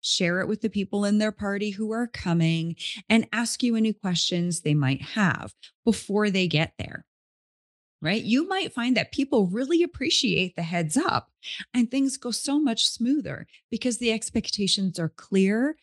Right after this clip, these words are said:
before they actually come in the door. Okay. And it can be really, really fun. It does not have to be icky, sticky, and gross. Um, for example, if your care receiver prefers a particular seat at the table during meal times,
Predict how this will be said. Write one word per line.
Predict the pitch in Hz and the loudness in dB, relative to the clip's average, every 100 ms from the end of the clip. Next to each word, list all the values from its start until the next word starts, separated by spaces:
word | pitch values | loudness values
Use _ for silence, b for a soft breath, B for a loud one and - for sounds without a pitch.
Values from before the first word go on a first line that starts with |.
| B B - | B B -4
before | 208 - 196 185 185 | -4 2 2 2 2
they | 185 180 | 2 2
actually | 165 165 - 165 160 | 0 0 2 2 0
come | - 160 147 | -2 0 2
in | 139 135 | 2 0
the | 143 | 0
door. | 110 - 50 - _ B B B - | -2 -2 -6 -8 _ B B B 2
Okay. | 320 370 - | 2 2 -2
And | 254 | 0
it | 269 | 0
can | - 311 | 0 2
be | 311 311 247 226 | 4 4 0 0
really, | 277 330 381 370 370 190 175 | 0 2 2 2 2 0 0
really | 226 359 320 180 175 - _ - | 2 2 2 -2 -6 -10 _ -2
fun. | 240 494 - 131 151 B 220 | 0 2 2 2 -2 B -8
It | 220 214 | -6 -4
does | 220 254 294 | -2 0 4
not | 330 392 | 2 2
have | 359 330 | -2 -2
to | 302 | 0
be | 247 - | 0 0
icky, | 202 208 | 0 0
sticky, | 180 - 185 165 139 | 0 -2 -2 0 2
and | 151 | 0
gross. | - - - - - B B 247 B | -2 -4 -4 -6 -8 B B -8 B
Um, | 190 185 170 - _ - | 2 2 0 -6 _ -6
for | 214 | -2
example, | 196 170 151 | 0 0 0
if | 147 - | -4 -2
your | 180 | -2
care | - 214 226 | 0 0 0
receiver | 269 269 247 285 | 0 -2 -4 -4
prefers | - 247 - 202 208 330 - | -6 -6 -4 0 0 0 -2
a | 214 | -6
particular | 208 - 196 190 175 | -4 -2 0 0 0
seat | - 175 156 | 2 2 0
at | - | -2
the | |
table | - 180 254 440 480 - | 0 2 4 2 0 -6
during | 208 170 170 | 0 2 2
meal | 147 143 175 | 0 -2 -4
times, | 240 - 453 - | -2 -2 -4 -10